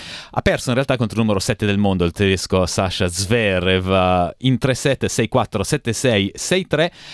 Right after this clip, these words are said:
ma avendo delle ghiotte occasioni, eh, per cui in sala stampa ha riflettuto su questa partita e si è detto soddisfatto della sua prestazione, un po' rammaricato per non aver saputo cogliere l'attimo. Ascoltiamolo.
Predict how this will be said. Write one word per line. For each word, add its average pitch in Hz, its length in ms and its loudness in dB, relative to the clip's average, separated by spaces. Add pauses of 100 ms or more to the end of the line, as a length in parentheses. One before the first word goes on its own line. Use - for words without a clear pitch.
(140)
ma 220 440 2
avendo 165 680 2
delle 127 340 2
ghiotte 127 520 -2
occasioni, 113 960 0
eh, 95 180 4
per 123 140 0
cui 175 120 0
in 120 60 0
sala 117 160 0
stampa 113 260 -2
ha 101 40 2
riflettuto 104 580 -2
su 92 320 2
questa 107 260 0
partita 110 320 -2
e - 20 -2
si - 80 -6
è 98 40 2
detto 98 180 -2
soddisfatto 107 840 -2 (280)
della 104 220 0
sua 107 300 0
prestazione, 139 800 0
un 95 80 -2
po' 107 100 2
rammaricato 95 480 0
per 87 100 -2
non 90 80 0
aver 87 240 0
saputo 90 360 -6
cogliere 90 340 0
l'attimo. 87 360 -4
Ascoltiamolo. 80 580 -2